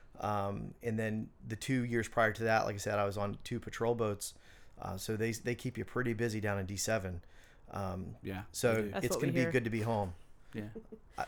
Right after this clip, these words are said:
Speaker 1: I think, unle-, that's, unless my wife kicks me out.
Speaker 3: And w-, but where is home?
Speaker 1: So home's in Hampstead.
Speaker 3: Okay.
Speaker 1: Um, yeah, just,
Speaker 3: All
Speaker 1: so
Speaker 3: right,
Speaker 1: just
Speaker 3: another,
Speaker 1: north of
Speaker 3: uh,
Speaker 1: Wilmington
Speaker 3: Pender-,
Speaker 1: and
Speaker 3: Pender
Speaker 1: south of
Speaker 3: County?
Speaker 2: Yeah.
Speaker 3: Woo-hoo.
Speaker 1: Yeah.
Speaker 3: <laughs>
Speaker 1: Yeah.
Speaker 2: So,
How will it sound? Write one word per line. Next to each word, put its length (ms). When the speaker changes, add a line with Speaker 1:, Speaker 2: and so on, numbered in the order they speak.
Speaker 1:
I 60
think, 480
unle-, 240
that's, 280
unless 260
my 80
wife 240
kicks 220
me 100
out. 200
Speaker 3:
And 120
w-, 200
but 160
where 240
is 140
home? 240
Speaker 1:
So 280
home's 220
in 80
Hampstead. 480
Speaker 3:
Okay. 220
Speaker 1:
Um, 320
yeah, 160
just, 180
Speaker 3:
All 60
Speaker 1:
so 60
Speaker 3:
right, 80
Speaker 1:
just 140
Speaker 3:
another, 120
Speaker 1:
north 160
of 60
Speaker 3:
uh, 40
Speaker 1:
Wilmington 280
Speaker 3:
Pender-, 220
Speaker 1:
and 60
Speaker 3:
Pender 180
Speaker 1:
south 260
of 60
Speaker 3:
County? 200
Speaker 2:
Yeah. 200
Speaker 3:
Woo-hoo. 240
Speaker 1:
Yeah. 240
Speaker 3:
<laughs> 360
Speaker 1:
Yeah. 240
Speaker 2:
So, 420